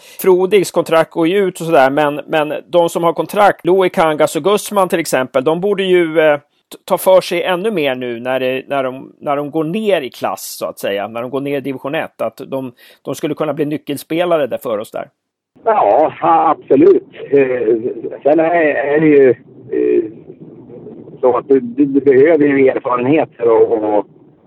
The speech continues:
Speaker 2: och, och, och kunna ta, ta den, axla den rollen. Men det är ju klart att får du förtroende så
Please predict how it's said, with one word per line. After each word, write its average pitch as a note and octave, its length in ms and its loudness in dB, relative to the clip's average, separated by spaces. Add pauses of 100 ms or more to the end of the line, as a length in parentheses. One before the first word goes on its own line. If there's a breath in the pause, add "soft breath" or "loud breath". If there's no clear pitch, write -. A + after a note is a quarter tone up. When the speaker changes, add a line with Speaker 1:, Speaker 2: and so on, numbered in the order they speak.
(280)
Speaker 2:
och, A2 200 -2
och, G2 600 4
och G#2 260 2 (140)
kunna G2+ 500 0 (920)
ta, G#2+ 300 0 (240)
ta A2+ 120 2
den, A2+ 460 0 (260)
axla A#2 380 -2
den A#2 300 2
rollen. G2+ 600 2
Men A2+ 140 -4
det C#3 60 4
är D#3 40 6
ju D3 80 4
klart B2+ 280 0
att - 120 -2
får C#3 180 4
du E3 100 2
förtroende C3 640 4
så A2 240 4